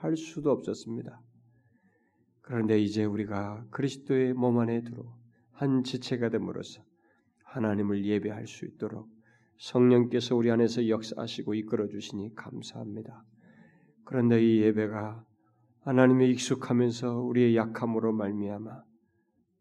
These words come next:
너무 상투적일 때가 있고 건성일 때가 있습니다. 주여, 우리가 각성하여 경건한 두려움과 기쁨으로 예배하는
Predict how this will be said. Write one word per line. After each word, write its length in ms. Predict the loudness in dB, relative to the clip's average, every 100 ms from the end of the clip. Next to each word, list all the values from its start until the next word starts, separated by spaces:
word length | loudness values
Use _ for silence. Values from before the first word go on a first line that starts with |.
| _
너무 280 | 0 4 4
상투적일 760 | 0 0 0 0 -2 -2 -2 -6
때가 260 | -6 -6
있고 460 | -8 -12 -16 -18 _ _ _ _ _
건성일 600 | -10 0 2 4 4 4
때가 240 | 0 -2 -2
있습니다. 680 | -4 -6 -10 -12 -14 -20 _ _ _ _ _ _
주여, 300 | 2 4 4
우리가 340 | 2 -2 -4
각성하여 1000 | -8 -12 -8 -2 0 0 -4 -6 -8 -12 _ _ _ _ _ _ _ _ _ _
경건한 560 | 2 6 8 8 8 4
두려움과 840 | 2 -2 -2 -2 -4 -6 -10 -12 -10
기쁨으로 640 | -8 -4 0 2 2 2
예배하는 580 | 2 2 -2 -4 -10